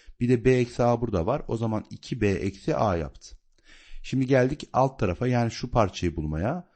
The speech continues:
Onu da yukarıdan ayarlayalım. Mesela burada bir A var. Sonra burada bir B var. Sonra burada bir A var. Yani orası toplamda iki A artı B yaptı.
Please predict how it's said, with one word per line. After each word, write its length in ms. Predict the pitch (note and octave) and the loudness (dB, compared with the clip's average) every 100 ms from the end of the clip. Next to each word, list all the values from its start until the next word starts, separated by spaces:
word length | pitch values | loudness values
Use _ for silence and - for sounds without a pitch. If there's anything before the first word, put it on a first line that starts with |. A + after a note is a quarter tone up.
| _ _ - | _ _ 0
Onu 220 | C3+ C#3+ | 4 4
da 60 | C#3+ | 2
yukarıdan 400 | C#3 C3+ C3 C3 | 2 2 2 2
ayarlayalım. 540 | G#2 F2 E2 E2+ C#3 | 2 2 0 -4 -2
Mesela 280 | C3 A#2+ A2 | -2 -2 -2
burada 260 | B2+ B2 C#3 | 0 0 0
bir 180 | - B2 | 2 2
A 160 | B2 | 2
var. 380 | F#2+ C3+ - - - - _ _ _ | 0 -2 -8 -20 -20 -20 _ _ _
Sonra 240 | C3 C3 | 2 2
burada 200 | B2+ C3 | 4 2
bir 140 | B2 A#2+ | 2 2
B 240 | C3 A#2 | 2 2
var. 540 | F2+ D#3 - - - _ _ _ _ _ - - - | 2 -2 -6 -20 -20 _ _ _ _ _ -20 -20 -4
Sonra 260 | C#3+ C#3 | 4 6
burada 220 | A#2 C#3+ | 6 4
bir 200 | D3+ - | 2 2
A 160 | A2+ F2+ | 2 2
var. 300 | D#2 - - | -2 -10 -6
Yani 220 | A2+ B2 B2+ | 0 2 2
orası 340 | C#3 C#3 - | 2 0 -2
toplamda 760 | B2 B2+ - B2+ G#2 G2+ A2+ - | 0 0 0 0 0 0 -2 -6
iki 400 | - - D3 F#2+ | -16 -4 -4 0
A 380 | G2+ G2 A#2 A2+ | 2 2 2 0
artı 260 | G2+ C3 | 0 -2
B 60 | B2+ | 0
yaptı. 480 | G#2+ E2 D2+ - | 2 0 -4 -14